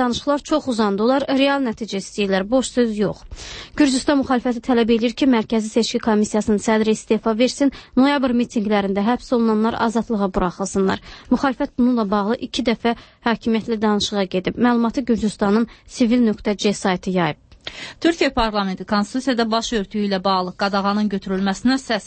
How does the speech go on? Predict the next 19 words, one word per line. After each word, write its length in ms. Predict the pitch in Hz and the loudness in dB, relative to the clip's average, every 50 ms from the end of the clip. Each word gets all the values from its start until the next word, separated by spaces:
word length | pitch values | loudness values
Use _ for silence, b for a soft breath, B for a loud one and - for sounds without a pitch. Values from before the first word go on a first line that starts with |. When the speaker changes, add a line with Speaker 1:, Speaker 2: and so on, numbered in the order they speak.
| - 175 | -8 -10
Speaker 2:
verib. 220 | 160 - - _ _ _ B B B B B B B B | -8 -8 -8 _ _ _ B B B B B B B B
Səsvermənin 560 | - 294 294 - 302 294 294 302 302 311 339 | -2 -2 -2 0 0 0 2 4 4 4 2
ikinci 320 | 294 - 294 262 247 285 277 | 2 2 2 2 2 0 -2
turu 240 | - 247 240 269 | -2 -2 -2 -2
şənbə 380 | 262 - 285 233 214 202 208 185 | 0 0 2 2 2 2 0 0
günü 140 | - 170 165 165 | -2 -4 -4 -2
olacaq. 380 | 160 147 - - 151 156 - - | -4 -4 -4 -4 -6 -6 -4 -6
İslam 300 | 220 - - 262 269 262 | -8 -2 2 2 2 2
köklü 260 | - 247 233 - 247 226 | 0 -2 -2 -2 -2 0
hakim 300 | 226 226 214 - - 226 220 | 0 0 -2 -2 -4 -4 -2
partiya 320 | - 226 220 - 226 202 196 | -2 -2 -2 -2 -4 -8 -4
deyir 260 | - 220 233 240 240 - | -4 -2 -2 -2 -4 -2
ki, 160 | - 311 330 330 B B B B B B | -2 -2 -2 -2 B B B B B B
hicablı 360 | 285 - 320 302 285 285 359 - | 0 2 2 0 0 -2 -6 -8
qızlara 340 | 311 262 - 269 254 247 240 190 | -8 -6 -2 0 0 0 0 0
universitetdə 500 | 185 190 208 214 - - 226 - - 269 | -2 -2 -2 -4 -2 -4 -4 -2 -2 -4
oxumağı 320 | 262 - 247 233 220 226 214 | 0 2 2 2 2 2 0
qadağan 400 | 226 214 208 214 214 226 226 208 | -2 -2 0 0 0 0 0 0
eləmək 320 | 202 202 214 240 262 - | 0 0 0 0 -2 0